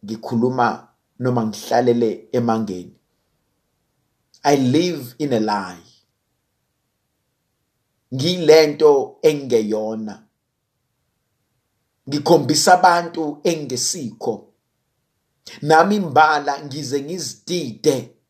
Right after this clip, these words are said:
Inkonzo yokubuyisana nemina uqobo lwami. La sengihleli khona phansi sengizibuka, ngizibuza,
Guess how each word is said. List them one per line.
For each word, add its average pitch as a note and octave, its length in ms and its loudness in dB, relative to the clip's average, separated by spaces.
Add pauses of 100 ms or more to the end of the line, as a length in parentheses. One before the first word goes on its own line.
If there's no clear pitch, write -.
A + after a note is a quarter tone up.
(2000)
Inkonzo C#3+ 380 2
yokubuyisana D3 880 -6
nemina B2+ 560 -6
uqobo G2+ 340 -6
lwami. E2+ 320 -18 (2000)
La F#3 180 2
sengihleli F3+ 480 -2
khona D#3+ 280 -6
phansi E3 400 -12
sengizibuka, D3+ 960 -2
ngizibuza, C#3 840 -4